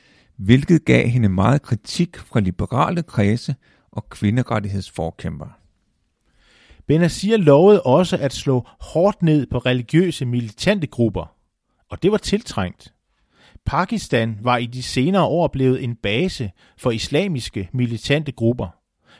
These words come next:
Speaker 2: blandt andre Osama bin Ladens al-Qaida-netværk.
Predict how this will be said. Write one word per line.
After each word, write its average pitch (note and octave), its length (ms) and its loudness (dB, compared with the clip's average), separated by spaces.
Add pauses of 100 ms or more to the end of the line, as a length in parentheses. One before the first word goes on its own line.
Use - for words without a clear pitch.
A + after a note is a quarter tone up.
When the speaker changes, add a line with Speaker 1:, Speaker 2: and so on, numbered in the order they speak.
Speaker 2:
blandt A2+ 300 -4
andre C3 440 -2 (160)
Osama A#2 380 -4
bin G#2+ 240 -4
Ladens G#2+ 640 -4
al-Qaida-netværk. G2 1160 -4